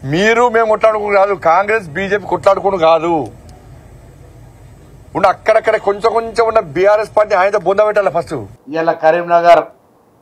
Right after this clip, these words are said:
Speaker 2: కాబోయే మాజీ పార్లమెంట్ సభ్యుడు బండి సంజయ్ గారు కాంగ్రెస్ ప్రభుత్వాన్ని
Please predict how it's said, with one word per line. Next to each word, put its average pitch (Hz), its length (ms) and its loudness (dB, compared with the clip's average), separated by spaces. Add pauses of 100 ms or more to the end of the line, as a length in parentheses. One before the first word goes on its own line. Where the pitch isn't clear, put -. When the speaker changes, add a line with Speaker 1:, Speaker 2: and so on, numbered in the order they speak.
(220)
Speaker 2:
కాబోయే 165 480 6
మాజీ 160 380 2
పార్లమెంట్ 160 640 0
సభ్యుడు 156 480 -4 (760)
బండి 151 320 -2
సంజయ్ 160 380 -2
గారు 165 400 4 (1080)
కాంగ్రెస్ 175 480 0
ప్రభుత్వాన్ని 165 760 0